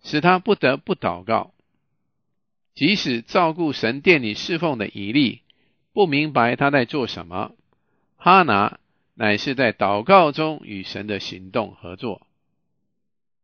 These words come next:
神能够推动哈拿，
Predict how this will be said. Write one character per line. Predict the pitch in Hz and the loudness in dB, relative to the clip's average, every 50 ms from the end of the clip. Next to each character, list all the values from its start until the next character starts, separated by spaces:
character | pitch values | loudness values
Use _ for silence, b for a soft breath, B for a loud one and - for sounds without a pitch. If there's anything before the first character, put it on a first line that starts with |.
| _ _ _ _ _ _ _ _ _ _ _ _ _ _ _ _ _ _ _ _ _ _ _ _ _ _ | _ _ _ _ _ _ _ _ _ _ _ _ _ _ _ _ _ _ _ _ _ _ _ _ _ _
神 | - - - 147 151 160 180 220 - _ _ | -4 0 4 4 4 4 2 -2 -10 _ _
能 | 151 180 160 185 | -2 0 0 2
够 | 185 208 190 165 147 | 2 2 2 2 0
推 | - - 196 185 | 0 2 2 2
动 | 180 190 165 135 | 2 0 -2 0
哈 | 127 151 156 156 | 0 2 2 2
拿， | 135 101 95 95 98 113 - | 2 0 0 0 0 -2 -2